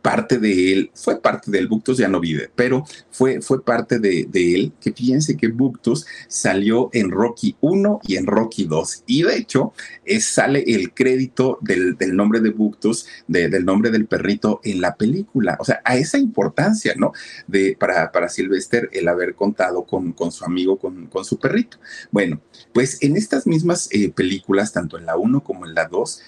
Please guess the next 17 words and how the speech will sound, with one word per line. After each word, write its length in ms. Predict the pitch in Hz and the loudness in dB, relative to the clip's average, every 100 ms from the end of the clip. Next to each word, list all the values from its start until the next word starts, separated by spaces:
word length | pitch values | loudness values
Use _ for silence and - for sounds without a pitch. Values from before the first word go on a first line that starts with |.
| - - | -20 -10
sale 480 | - - 180 349 | -4 0 2 0
también 500 | 339 120 107 113 135 - | 0 2 2 2 0 0
el 220 | 110 110 | 2 2
mismo 480 | 127 208 196 180 151 | 2 0 0 0 0
padre 540 | 120 110 101 87 78 | 2 2 0 -2 -4
de 200 | - 87 | -6 -6
Sylvester 720 | - 85 82 120 143 147 165 - | -4 -6 -2 -2 -2 -2 -4 -6
y 100 | 208 | -12
su 180 | - 202 190 | -4 -2 0
hermano. 640 | - 202 156 220 165 - - - | 0 0 2 2 0 -2 -18 -10
Miren, 480 | - 226 269 254 165 | -2 2 2 2 2
ahí 160 | 147 135 | 2 0
está 220 | 156 - | 0 -2
con 120 | - | -2
su 160 | 151 107 | 0 2
Buctus. 540 | 131 151 - 107 - - | 0 -2 -4 -4 -4 -2
Bueno, 260 | 98 98 | 0 -2